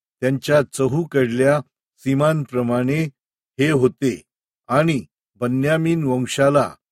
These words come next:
त्यांच्या त्यांच्या कुळाप्रमाणे ही नगरे मिळाली. यरिहो व बेत होगला व एमेक केसीस आणि बेत अराबा व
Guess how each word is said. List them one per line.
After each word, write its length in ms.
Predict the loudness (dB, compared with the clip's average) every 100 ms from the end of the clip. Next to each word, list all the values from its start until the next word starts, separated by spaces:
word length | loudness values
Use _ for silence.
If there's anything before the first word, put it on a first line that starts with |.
| _ _ -2
त्यांच्या 380 | -2 -2 -2 -2
त्यांच्या 520 | -2 -4 -4 -2 -2
कुळाप्रमाणे 1000 | -2 0 2 2 0 -4 -2 -2 -2 -4 -6 _ _ -6
ही 140 | -2 0
नगरे 520 | -2 -2 2 2 2
मिळाली. 680 | -6 -4 -2 -2 0 -2 -2 -8 _ _ -6
यरिहो 560 | 2 4 4 2 4 2 0 _ -8
व 280 | -2 2 0 -2 _ _ 0
बेत 280 | 0 0 _ 0
होगला 440 | 0 4 4 2 -2 _ _ _ _
व 280 | 2 2 2 -6 _ _ _ -6
एमेक 340 | -2 2 2 0 _ _ _
केसीस 440 | -4 -2 -2 -4 -4 -10 _ _ _ _ _ 2
आणि 320 | 2 4 0 -4 _ _ _ _ -2
बेत 400 | 0 -2 _ -20 _
अराबा 500 | -2 2 4 6 4 2 -4 _ _ _ -4
व 300 | 0 0